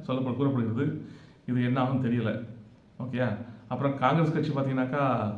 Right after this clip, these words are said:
இந்த பிரவீன் சக்கரவர்த்தி, மாணிக்கம் தாக்கூர் போன்ற அல்லு சில்லுகள்லாம், வே-, திருச்சி வேலுச்சாமி போன்ற அல்லு சில்லுகள்லாம்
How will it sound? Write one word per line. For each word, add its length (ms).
இந்த 160
பிரவீன் 180
சக்கரவர்த்தி, 540
மாணிக்கம் 500
தாக்கூர் 320
போன்ற 220
அல்லு 260
சில்லுகள்லாம், 420
வே-, 200
திருச்சி 260
வேலுச்சாமி 340
போன்ற 160
அல்லு 120
சில்லுகள்லாம் 500